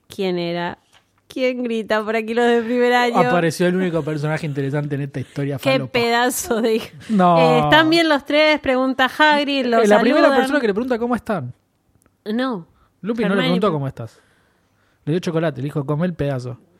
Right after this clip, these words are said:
Speaker 1: No, <laughs> no fue tan grotesco. El carraje, <laughs> el carraje.
Speaker 2: Carraje.
Speaker 1: El carruaje olía. Me encanta porque se suben a estos carruajes que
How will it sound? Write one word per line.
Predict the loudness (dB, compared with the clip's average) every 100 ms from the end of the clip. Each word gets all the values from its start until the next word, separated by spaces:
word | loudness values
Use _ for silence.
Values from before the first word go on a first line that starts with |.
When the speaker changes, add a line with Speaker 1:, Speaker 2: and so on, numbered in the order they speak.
| _ _ -10
Speaker 1:
No, | -10 -8
<laughs> | -8 -6 -6 -4 -6 -4
no | -6 -6 -6
fue | -8
tan | -6 -6
grotesco. | -6 -8 -10 -14 -16 -20 -20 -20 -18 -12 -12 -6
El | 0 2 0 -2
carraje, | 0 2 2 0 -4 -4
<laughs> | 0 0
el | 0
carraje. | -2 -2 -4
Speaker 2:
Carraje. | -6 -8 -10 -12 -14 -20 -12 0 2 2
Speaker 1:
El | -4
carruaje | 0 0 2 0 -2 0 0
olía. | 0 0 2 2 -2 -10 -20 -8
Me | -2
encanta | 0 2 2
porque | 2 0 0 -2
se |
suben | -2 0
a | 0
estos | -2
carruajes | -2 0 0 -2 -4
que | -2 -2